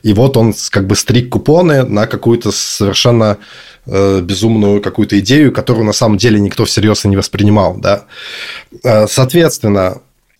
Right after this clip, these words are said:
щас тебе объясню, почему это все нелепая фантазия. Потому что процент, как ты прекрасно знаешь, в немецком обществе людей с вот этим миграционной историей, да, он уже, ну,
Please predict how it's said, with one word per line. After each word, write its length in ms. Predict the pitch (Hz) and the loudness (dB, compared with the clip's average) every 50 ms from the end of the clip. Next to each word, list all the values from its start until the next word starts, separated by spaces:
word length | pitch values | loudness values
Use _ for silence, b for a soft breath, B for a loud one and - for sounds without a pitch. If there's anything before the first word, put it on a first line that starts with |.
| _ _ - | _ _ -10
щас 320 | - - - 131 135 143 | -4 -2 2 2 2 0
тебе 220 | - - 143 165 156 | 0 0 0 2 2
объясню, 320 | 147 139 - - 170 202 | 0 0 0 2 0 2
почему 420 | 202 131 - - 120 127 151 165 | 2 0 -2 0 2 4 4 2
это 260 | 135 117 120 - 117 101 | 2 0 -2 -2 -2 -4
все 520 | - - - 120 131 143 139 127 127 131 - - - _ - | -2 0 2 2 4 4 4 2 0 -2 -6 -18 -20 _ -6
нелепая 420 | 113 107 104 110 113 - 110 101 | -2 0 2 2 0 2 0 -2
фантазия. 500 | - - 101 98 - 107 101 85 90 90 - - | 0 -2 -4 0 0 0 0 0 -2 -4 -6 -8
Потому 300 | - - - 107 131 233 | -8 -2 0 2 2 2
что 400 | - - - 143 143 139 131 127 _ _ - - - - | 2 2 2 2 2 2 2 -2 _ _ -20 -18 -6 -2
процент, 800 | - 139 147 135 - - 180 170 165 147 117 - - - - - _ _ _ _ _ _ - | 0 0 0 0 0 0 2 2 2 2 0 -2 -4 -12 -14 -14 _ _ _ _ _ _ -4
как 180 | - 139 127 131 | -2 -2 -2 0
ты 100 | 135 135 | 0 0
прекрасно 540 | 127 123 117 - - 117 120 113 - - 113 | 0 0 -2 0 0 0 0 0 0 0 0
знаешь, 640 | 104 117 123 131 131 117 107 104 - - - - _ _ _ _ _ - | 2 2 2 4 4 2 2 0 0 -2 -4 -4 _ _ _ _ _ -12
в 160 | - - 107 | -4 -2 2
немецком 480 | 113 120 127 131 127 - - 127 127 127 | 2 4 4 4 2 0 0 0 0 2
обществе 520 | 143 131 127 - - - - - 107 101 | 0 0 0 -2 -4 -6 -4 0 0 2
людей 560 | 98 107 104 101 120 123 120 107 98 95 107 _ _ _ | 2 2 2 2 2 2 2 2 0 -2 -4 _ _ _
с 160 | - - - - | -6 -6 -4 -2
вот 180 | 107 101 - | -2 -2 0
этим 520 | 113 101 - - 104 101 98 98 104 110 _ _ b b b b b b b b - | -2 -2 0 0 -2 0 0 -2 -6 -8 _ _ b b b b b b b b -2
миграционной 720 | 107 110 110 117 107 - - 123 120 110 104 101 98 98 | 0 0 2 0 -2 0 0 2 2 2 2 2 0 0
историей, 480 | - - - 160 202 214 196 143 110 92 | -2 0 0 2 2 4 4 2 2 2
да, 240 | 90 104 107 110 | 2 2 2 2
он 240 | 110 110 117 143 143 | 2 2 2 4 4
уже, 280 | 123 101 101 113 107 98 | 4 2 2 0 0 2
ну, 220 | 98 113 120 - | 0 0 -2 -2